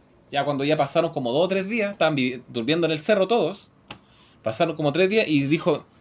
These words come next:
que se devolvió a la casa porque quería buscar un, un, un vestido que su mamá le había regalado.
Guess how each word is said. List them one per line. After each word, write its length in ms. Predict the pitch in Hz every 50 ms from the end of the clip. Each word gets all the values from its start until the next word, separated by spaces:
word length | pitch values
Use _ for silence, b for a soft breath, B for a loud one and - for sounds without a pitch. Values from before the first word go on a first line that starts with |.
| - - -
que 160 | - - 131 123
se 120 | - 147
devolvió 460 | 131 127 127 123 120 110 120 147 170 175
a 20 |
la 120 | 180 170
casa 300 | - 196 202 202 - 208 190
porque 320 | 190 - - - 139 123 -
quería 240 | 143 135 147 160
buscar 260 | 156 151 151 - 156 156
un, 140 | 151 151 - -
un, 320 | 151 139 131 127 127 123 117
un 200 | 143 131 127 123
vestido 400 | 123 123 - - - 180 175 170
que 80 | 160 151
su 100 | 151 156
mamá 220 | 143 139 143 147
le 80 | 151 143
había 200 | 139 143 147 143
regalado. 460 | 139 139 135 143 151 139 104 -